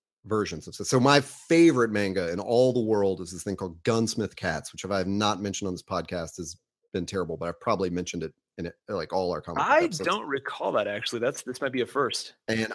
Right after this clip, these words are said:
Speaker 1: I have issues of the original, like, Dark Horse version of it, where it's left to right, so probably around the same year. And then I have, um, the omnibus editions from, like, two thousand seven and eight, or maybe six, two thousand six, I don't know, whatever.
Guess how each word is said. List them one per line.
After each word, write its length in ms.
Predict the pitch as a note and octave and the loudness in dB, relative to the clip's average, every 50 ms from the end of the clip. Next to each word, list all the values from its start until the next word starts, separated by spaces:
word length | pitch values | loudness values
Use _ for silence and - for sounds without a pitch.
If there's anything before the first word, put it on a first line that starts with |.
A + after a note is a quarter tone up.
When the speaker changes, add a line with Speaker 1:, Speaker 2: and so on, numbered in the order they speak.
| - - | 0 4
Speaker 1:
I 160 | B2+ C#3 D3 | 6 6 6
have 240 | D#3+ D3+ C#3 A#2 A2+ | 6 6 4 2 2
issues 440 | - A#2 B2+ A#2 - - A#2+ G2 A2 | 0 0 0 0 2 0 0 -2 -2
of 80 | G2+ | -4
the 100 | F2+ G2+ | -2 -2
original, 680 | G2 F#2+ F#2 G2 A#2 A#2+ A#2+ B2 A#2+ A2+ A2 A2 A2+ - - | -2 -2 0 2 2 2 2 4 4 6 6 6 4 2 -2
like, 360 | A2 G#2+ G2 F#2 - - - _ _ _ _ _ _ _ _ _ _ _ _ _ _ - A2+ | -4 -2 -2 -2 -4 -6 -14 _ _ _ _ _ _ _ _ _ _ _ _ _ _ -6 0
Dark 240 | A#2 A2 A2 A#2 | 4 4 4 4
Horse 220 | - B2+ A#2+ A2+ - | 4 2 0 2 2
version 320 | B2+ C3 C3+ B2+ C#3 C3+ | 2 2 2 4 4 2
of 120 | C3+ C3 B2+ | 2 4 2
it, 140 | B2+ A#2+ - | 0 0 -2
where 140 | - G2+ F#2+ | -2 -4 -4
it's 120 | F#2+ - | -2 -2
left 240 | G#2+ A2 G2+ - - | 0 0 0 0 -2
to 60 | G2+ | -6
right, 440 | F2+ E2+ F#2 F#2 G2 A2 C3 - - | -2 0 2 2 2 2 0 -2 -4
so 160 | - - G#2 | -6 -4 -4
probably 360 | F2 - - A2+ G2+ G2 A2 G2+ | -4 -2 0 0 2 4 4 2
around 300 | F#2 F#2+ F#2+ F#2+ F#2+ F#2+ | 4 2 2 2 2 0
the 80 | F#2 F2 | -2 -2
same 340 | - - G#2+ F#2+ F#2 F2+ | -2 -2 0 0 0 -2
year. 320 | F#2 G2 A2 B2 C3+ C#3+ C#3 - - - - _ | -2 0 0 2 0 0 -4 -8 -18 -20 -10 _
And 140 | G#2 A2 A#2 | 0 2 4
then 100 | A#2+ A#2+ | 6 6
I 100 | A#2 A2 | 6 4
have, 300 | A2 G#2+ G#2 G2+ F#2 - - _ _ _ _ _ _ _ | 4 2 2 0 -2 -6 -14 _ _ _ _ _ _ _
um, 420 | A2+ G2+ F#2 E2+ E2+ E2+ F2 - - _ - | -4 -2 -2 -2 -4 -6 -6 -10 -14 _ -10
the 180 | G#2+ G#2+ G#2 F#2 - | -4 -4 -4 -2 0
omnibus 460 | A#2+ A2+ A#2 A#2+ A2 F#2 G#2+ G2 - | 2 2 4 4 4 2 0 -2 -2
editions 400 | G2+ F2 G#2 F#2+ - G2+ F#2 - | -2 -2 -2 -2 -2 -4 -6 -6
from, 160 | - - G2+ F#2+ | -4 -4 -2 -2
like, 160 | F#2 E2+ - | -2 -4 -4
two 160 | - A#2+ A2 | -6 -6 -4
thousand 540 | - G#2 F#2 - - F#2+ F#2 F#2 F2 F2 E2+ | -2 -2 -2 -2 -2 -4 -4 -4 -4 -6 -6
seven 520 | - - - - - - A2+ G#2 G2 G2+ F#2+ | -6 -4 -4 -2 0 2 2 2 2 2 0
and 80 | F2+ F2+ | 0 0
eight, 260 | F2+ G2 G#2+ A#2 - - | 0 0 0 -2 -4 -6
or 180 | A2 F#2+ F2 D#2+ | -4 -4 -4 -2
maybe 280 | F#2 F#2+ F#2+ F2 F#2+ E2+ | -4 -4 -4 -4 -6 -4
six, 460 | - - - - - A2+ - - _ _ - | -2 0 0 0 0 -2 -4 -6 _ _ -10
two 120 | - B2+ | -10 -4
thousand 200 | - G#2+ F#2+ F#2 | -2 0 0 0
six, 260 | - - C#3 C#3 - | -2 -4 -4 -6 -4
I 40 | A#2 G#2+ | -4 -2
don't 100 | G#2 D#2 | -2 -2
know, 60 | - - | -4 -6
whatever. 340 | D#2 E2+ D#2+ D2+ D#2 D#2 | -8 -6 -6 -6 -8 -8